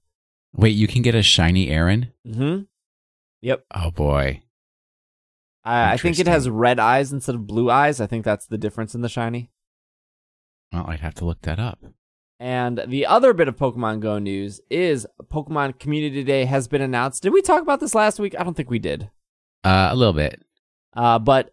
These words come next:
Speaker 2: Dratini is the next Pokemon for Pokemon Community Day. It is February twenty-fourth from one P M to four P M Central Time. It will have an exclusive move, although that move has not been said.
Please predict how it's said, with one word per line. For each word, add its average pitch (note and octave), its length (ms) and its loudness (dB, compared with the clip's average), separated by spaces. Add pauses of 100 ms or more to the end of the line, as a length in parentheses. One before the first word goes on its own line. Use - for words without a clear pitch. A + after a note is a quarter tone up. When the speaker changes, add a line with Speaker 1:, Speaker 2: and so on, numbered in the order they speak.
Speaker 2:
Dratini F#3 640 0
is D3 200 0
the D#3 160 0
next D#3 380 -2
Pokemon D#3+ 500 0
for C#3 80 -8
Pokemon C#3 380 -2
Community F#3 440 0
Day. E3 320 2
It C3+ 100 0
is B2 160 0
February C3+ 540 2
twenty-fourth B2+ 800 -2
from A#2 200 -4
one B2 260 -2
P B2+ 240 -6
M A#2+ 340 -2 (160)
to A2+ 140 -8
four C3 280 2
P B2 260 -6
M G2+ 260 -4
Central D3 560 -4
Time. A#2+ 460 -6 (760)
It A#2 260 -4
will A#2+ 180 -2
have C#3+ 260 2
an D3+ 80 -4
exclusive D3 560 -2
move, E3+ 420 2
although B2 380 2
that A#2+ 200 2
move A#2+ 280 0
has A#2 180 -2
not G#2 180 -4
been G2+ 140 -8
said. D3+ 440 0